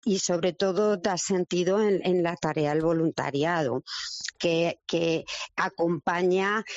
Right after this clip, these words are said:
y está al lado de las personas que, que están en situación de sin hogar, bueno, pues acompañando sus vidas y buscando que tengan en todos los sentidos el, el acceso a estos derechos, ¿tá? ¿no? Acompañándoles también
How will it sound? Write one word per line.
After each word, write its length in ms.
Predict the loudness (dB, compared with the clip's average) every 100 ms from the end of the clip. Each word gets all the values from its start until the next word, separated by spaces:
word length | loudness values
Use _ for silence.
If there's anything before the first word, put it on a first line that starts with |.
| -4
y 180 | 0 0
está 340 | 0 -2 0
al 120 | 2
lado 580 | 0 2 2 4 2 0
de 180 | -2 -2
las 360 | 0 -2 -4 -4
personas 880 | -4 -2 -2 0 0 0 -2 -4 -6
que, 320 | -2 -2 0
que 100 | -2
están 280 | -2 0 0
en 80 | 0
situación 520 | -2 -2 -2 0 0
de 100 | 0
sin 240 | 0 0
hogar, 500 | 2 2 0 0 -2 -4 -10 -10 -2
bueno, 300 | 0 0 0
pues 200 | -2 -2
acompañando 640 | -2 -2 0 0 0 0 -2
sus 260 | -4 -4
vidas 440 | 0 2 2 -2 -4 -10 -10 -8 -2
y 140 | 0
buscando 1080 | 2 0 0 0 2 2 4 4 4 2 0 _ -8
que 140 | -2 0
tengan 500 | 2 4 4 2 0 -4 -6
en 140 | -4 -2
todos 240 | 2 2
los 200 | 4 2
sentidos 800 | 2 0 2 2 4 4 2 0 0
el, 280 | 2 2 0
el 180 | 0 0
acceso 440 | -2 -2 0 0
a 40 |
estos 340 | -2 0 0 0
derechos, 640 | 0 0 0 -2 -2 -2
¿tá? 160 | -2 0
¿no? 180 | 0 0
Acompañándoles 1040 | -2 -4 0 0 0 0 2 2 0 0
también 440 | -2 2 2 2